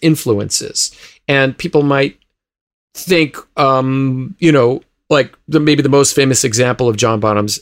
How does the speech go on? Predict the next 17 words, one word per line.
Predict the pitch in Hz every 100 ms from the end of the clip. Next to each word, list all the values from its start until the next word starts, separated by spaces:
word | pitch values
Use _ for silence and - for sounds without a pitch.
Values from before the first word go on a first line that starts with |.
| -
influence | 151 - 131 117 104 - -
of, | 117 104 - _
of | 120 104
what | 110 110 _ _ _
th-, | - 117 - -
he | - 147
listened | 123 196 170 139
to | 131 120 113 - - - -
was | 123 117 117 110 -
the, | 113 127 120 113 -
uh, | 113 110 -
intro | 165 151 139 123
to | -
rock | 117 107 104
and | 117 135
roll, | 156 139 107 - _
right? | 117 131 -